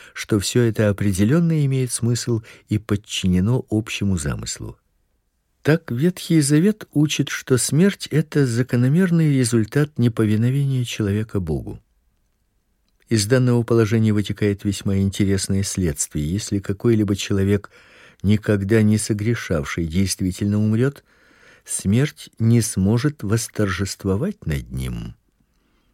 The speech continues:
И если Иисус, как он и обещал, будет судьей в день страшного суда, то он и должен был сначала воскреснуть.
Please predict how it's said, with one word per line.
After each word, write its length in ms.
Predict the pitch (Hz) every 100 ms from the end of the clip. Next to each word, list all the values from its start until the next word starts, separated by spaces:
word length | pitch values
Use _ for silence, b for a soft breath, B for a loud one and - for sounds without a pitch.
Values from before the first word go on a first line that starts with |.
| _ _ _ -
И 80 | 101
если 560 | 98 117 - 120 117 -
Иисус, 680 | 117 113 113 - 143 151 -
как 220 | 113 113
он 120 | 117
и 40 | 113
обещал, 480 | 107 107 - 120 117 B B B -
будет 320 | 101 117 117
судьей 600 | - 123 104 98 113 104
в 80 | 87
день 220 | 98 95
страшного 520 | 92 - 87 - 85
суда, 420 | - 76 67 123 - b b b -
то 280 | 101 87 - -
он 460 | 117 170 175 90 - b b b b -
и 100 | 101
должен 600 | 73 98 156 156 165 147
был 160 | 160
сначала 520 | - 135 120 - 101 120
воскреснуть. 760 | 123 - 110 - 64 58 -